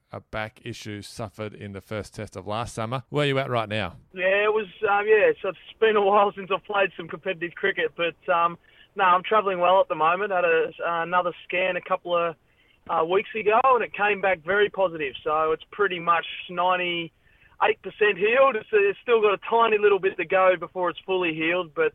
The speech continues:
Speaker 2: um, I can resume bowling at the moment, and um, hopefully with that little bit of, uh, you know, that little bit of training and a little bit of, um,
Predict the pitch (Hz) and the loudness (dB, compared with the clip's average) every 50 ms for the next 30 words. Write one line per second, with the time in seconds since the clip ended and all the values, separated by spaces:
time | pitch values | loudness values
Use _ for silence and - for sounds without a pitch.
0 | _ - 175 165 160 156 156 156 151 147 _ _ _ _ _ _ _ _ _ _ | _ -2 0 2 2 0 -2 -4 -10 -16 _ _ _ _ _ _ _ _ _ _
1 | - 170 165 - - 165 165 165 156 147 165 185 185 175 165 143 160 160 175 175 | -4 -4 -2 -2 -6 -6 -6 -8 -6 -4 -4 -2 -2 -2 -2 2 4 4 4 4
2 | 185 175 170 160 160 156 - 147 147 151 156 160 160 160 165 160 160 156 156 _ | 4 2 -2 -2 -4 -4 -4 -4 0 2 2 2 2 2 0 -4 -6 -6 -6 _
3 | 165 156 151 151 151 147 147 147 147 147 143 156 170 165 - - 160 156 151 147 | -4 -4 -4 -4 -6 -4 -4 -2 -2 -2 0 -2 -2 -2 -2 -4 -4 -4 -4 -4
4 | 147 151 156 151 - 165 160 143 151 156 156 147 156 156 151 147 135 131 147 147 | -6 -8 -10 -6 -4 -4 -4 -2 -4 -4 -4 -4 0 0 0 0 2 2 2 2
5 | 143 139 131 - _ _ _ _ _ _ _ _ _ - 165 165 180 190 180 165 | 2 0 -2 -6 _ _ _ _ _ _ _ _ _ -8 -2 0 2 2 2 0
6 | 185 180 170 160 165 160 - - 175 165 175 175 175 170 165 165 160 160 160 180 | 0 -2 -2 -2 -4 -4 -2 0 0 2 2 2 0 -2 -4 -4 -6 -6 -6 -6
7 | 175 160 151 170 165 160 156 143 160 156 156 151 147 147 143 135 | -6 -4 -4 -2 -2 -2 0 0 0 0 0 0 -2 -4 -10 -14